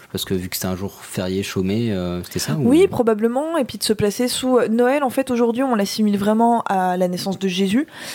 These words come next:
Speaker 2: mais, euh, Noël, durant tout le Moyen-Âge, c'était plus assimilé au personnage de la Vierge.
Speaker 1: Ok.
Speaker 2: Voilà.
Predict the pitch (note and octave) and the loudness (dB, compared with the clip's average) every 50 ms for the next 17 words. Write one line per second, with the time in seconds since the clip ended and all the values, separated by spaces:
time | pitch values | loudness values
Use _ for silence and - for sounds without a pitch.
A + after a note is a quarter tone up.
0 | - - - - G3 G3 A3 A#3+ C4 C4 A#3+ G#3+ G3+ G3 G3 F#3+ G3 G3 G3+ G3+ | -14 -8 -2 0 2 4 4 6 4 4 4 4 2 2 2 2 2 4 4 4
1 | G#3+ A#3 C4 A#3+ A3+ G#3+ G3+ F#3+ - - - A#3 A#3 A3+ G#3 G#3+ G#3+ B3 B3 - | 4 2 2 0 -2 -2 -2 -2 -2 -2 0 0 2 2 2 0 0 0 -2 -2
2 | A3+ G3 G3+ F#3+ - C4 B3+ C4 A#3+ - - A#3 A3+ A3 A3+ B3 B3 A#3 A3 G3 | -4 -4 -6 -4 -2 0 0 0 0 0 0 0 0 2 2 2 2 2 0 -2
3 | - - G#3+ G#3+ G#3 G#3 G#3 G3 G3 F#3 F3+ E3+ D#3 - - _ _ _ _ _ | -2 -2 0 0 2 2 2 2 2 0 -2 -4 -4 -6 -14 _ _ _ _ _
4 | _ - - D#3+ D3+ - G#2 - - - - _ _ _ - - F3 - | _ -8 -4 -2 -2 -2 -4 -6 -8 -16 -20 _ _ _ -6 -4 -4 -4